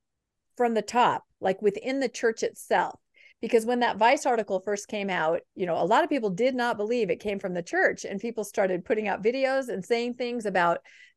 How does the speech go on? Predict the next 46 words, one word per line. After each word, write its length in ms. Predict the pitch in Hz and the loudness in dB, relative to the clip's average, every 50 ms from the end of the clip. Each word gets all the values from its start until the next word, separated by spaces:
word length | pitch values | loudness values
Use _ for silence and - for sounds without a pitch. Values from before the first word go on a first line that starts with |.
| _ _ | _ _
you 80 | - 170 | -4 -4
know, 60 | 165 | -2
there's 200 | 165 165 151 - | -2 -4 -6 -6
a 40 | 139 | -8
shadow 480 | - - - - 147 147 196 220 233 226 | -10 -10 -10 -8 -4 -2 -2 0 2 2
organization 720 | 220 - 226 214 226 220 214 208 214 214 214 220 - 226 | 2 2 0 -2 -2 -4 -4 -2 -2 -2 -2 -2 -6 -8
inside 300 | 202 202 185 - 170 165 | -8 -8 -4 -4 -4 -4
the 80 | 156 180 | -4 -8
church. 520 | - - - 302 302 294 294 254 - - - _ _ _ _ _ - | -10 -6 -4 -2 -2 -2 -2 -6 -10 -16 -20 _ _ _ _ _ -10
The 60 | 196 | -8
church 260 | - - 220 202 - | -4 -4 -4 -4 -4
has 120 | 208 185 | -8 -6
been 180 | 175 196 180 185 | -6 -6 -6 -4
overrun. 1000 | - 185 170 160 160 151 151 165 214 254 269 269 262 262 262 262 254 254 262 262 - _ _ _ _ _ | -4 -4 -2 -2 -2 -4 -2 0 0 0 2 0 0 0 0 -2 -2 -2 -4 -6 -10 _ _ _ _ _
You 100 | 196 185 | -4 -2
know, 80 | 185 170 | -2 0
there's 240 | 180 165 156 - | 2 0 0 0
something 640 | - - - - 240 226 226 - 233 214 214 208 208 - | -4 -6 -4 -2 -2 -2 -2 -2 -4 -4 -2 -4 -8 -8
rotten 920 | - 165 160 156 160 175 185 202 196 190 - 151 170 160 151 160 175 - | -10 -10 -8 -4 0 2 4 4 4 2 0 -2 -6 -6 -8 -8 -12 -10
in 160 | - 190 180 180 | -8 -6 -4 -4
the 80 | 165 | -4
state 400 | - - - - 190 180 190 - | -6 -4 0 2 2 4 4 0
of 120 | 190 180 165 | -2 -4 -4
the 100 | 170 170 | -6 -6
church 540 | - - 262 226 175 - - - - - - 190 | -2 0 2 2 2 0 -4 -8 -14 -14 -12 -8
because 360 | 170 185 190 - 202 180 175 | -6 -6 -4 -2 -2 -2 0
they 140 | 185 175 170 | 0 -2 -2
could 200 | 170 - 254 214 | 0 -2 -4 -2
not 220 | 226 208 202 - | -2 -4 -4 -4
believe 380 | - 185 190 185 185 185 170 170 | -4 -4 -2 0 0 0 0 -2
that 160 | 170 - - | -4 -6 -6
the 120 | - 165 170 | -6 -6 -6
entire 420 | 165 165 - 277 311 403 339 254 | -8 -6 -2 -2 0 2 0 0
church 400 | - - 175 165 - - - - - | -2 -2 -4 -4 -4 -6 -12 -10 -8
would 100 | 202 185 | -6 -4
have 180 | 190 185 175 170 | -2 -4 -4 -4
anything 320 | 165 170 160 - 165 175 | -6 -8 -10 -10 -12 -10
to 80 | - 170 | -10 -8
do 160 | 160 170 165 | -6 -2 -2
with 120 | 160 156 | -2 -2
this, 200 | - 175 160 - | 0 -2 -4 -2
but 100 | - - | -6 -4
there 120 | - 175 160 | -4 -4 -2
must 260 | 175 208 214 - - | -2 -4 -6 -6 -6
be 100 | 220 202 | -6 -2
this 260 | 180 180 165 - - | 0 0 -2 -2 -8